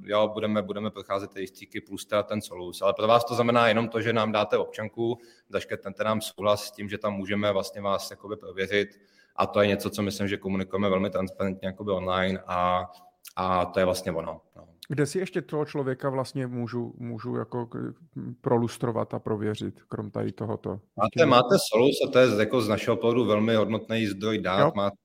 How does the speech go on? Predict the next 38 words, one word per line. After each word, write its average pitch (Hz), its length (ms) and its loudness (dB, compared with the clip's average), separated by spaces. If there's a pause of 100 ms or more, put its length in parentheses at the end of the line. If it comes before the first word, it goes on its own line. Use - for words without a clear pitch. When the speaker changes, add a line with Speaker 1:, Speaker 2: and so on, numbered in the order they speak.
Speaker 1:
nějaký 104 220 -4
exekuční, 104 720 -4
exekuční 101 480 -10
insolvenční 101 460 -6
rejstříky 98 460 -4
a 101 100 4
vlastně 98 320 0
jako 113 200 2
my 120 140 4
úplně 120 320 2
reálně 110 300 4
se 110 100 -6
snažíme 107 320 -2
ty 107 120 -6
lidi 110 200 0
googlovat, 104 500 2
jo. 92 160 0
Třeba 98 240 -6
se 95 120 -12
díváme 92 320 -4
prostě 95 300 -12
na 92 100 -2
LinkedIny 92 380 -8
často, 98 320 -10
což - 240 -14
jako 92 240 -12
většina 92 300 -6
toho 98 200 -6
trhu 95 240 -8
třeba 98 180 -2
mimo 92 240 -4
velký 101 260 2
města 107 260 2
jako 123 260 8
ne 120 120 8
úplně 123 280 8
má, 110 320 8 (460)
ale 104 580 10